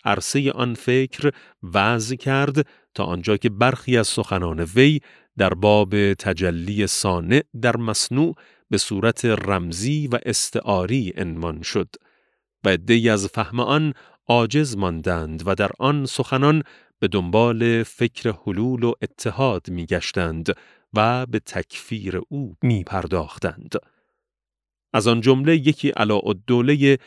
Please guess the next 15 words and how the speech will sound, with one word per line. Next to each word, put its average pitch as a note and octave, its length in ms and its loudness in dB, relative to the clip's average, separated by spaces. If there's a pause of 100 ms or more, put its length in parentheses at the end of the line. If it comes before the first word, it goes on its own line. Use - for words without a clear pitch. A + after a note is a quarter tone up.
(160)
سمنانی G2+ 720 0
است - 240 -8
که A2+ 80 2
با F#2+ 280 2
تندی G#2+ 600 -4
و B2 80 -2
عصبیت F#2 760 -4
تمام C#3 600 -2 (440)
در G#2 140 4
مقابل A#2+ 520 2
ابن G#2+ 220 -2
عربی F#2 460 0
بایستاد C#3 800 2 (360)
و G#2 80 2
به G2+ 160 -2